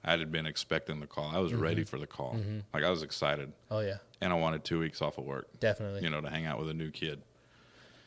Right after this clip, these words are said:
Speaker 1: He was my first call. "Hey, man, it's, it's go time. Like, we're going. I'm
Speaker 2: Yeah.
Speaker 1: on my, I'm on my way to the hospital right now. Water broke.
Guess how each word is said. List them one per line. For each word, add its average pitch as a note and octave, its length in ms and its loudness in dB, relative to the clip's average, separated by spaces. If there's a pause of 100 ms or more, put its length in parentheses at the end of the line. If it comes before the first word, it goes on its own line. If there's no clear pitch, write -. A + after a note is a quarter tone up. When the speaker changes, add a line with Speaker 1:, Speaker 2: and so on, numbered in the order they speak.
(720)
Speaker 1:
He G#2 100 12
was A2+ 100 10
my F#2 120 8
first F#2+ 280 6
call. F2 380 6 (920)
"Hey, F#2+ 100 4
man, F2 200 4 (960)
it's, - 140 -10
it's D2+ 220 -4 (560)
go E2+ 160 6
time. D#2 300 -2 (360)
Like, D2+ 220 -4
we're F2 100 0
going. D#2+ 340 0
I'm A#2+ 120 4
Speaker 2:
Yeah. G#2+ 100 8
Speaker 1:
on F2 60 6
my, D#2+ 80 6
I'm E2+ 180 4
on F2 100 8
my E2 80 8
way E2 140 6
to - 120 -4
the E2 80 2
hospital D#2 340 0
right D#2+ 200 -2
now. D#2+ 240 0
Water D#2+ 280 2
broke. D#2+ 320 2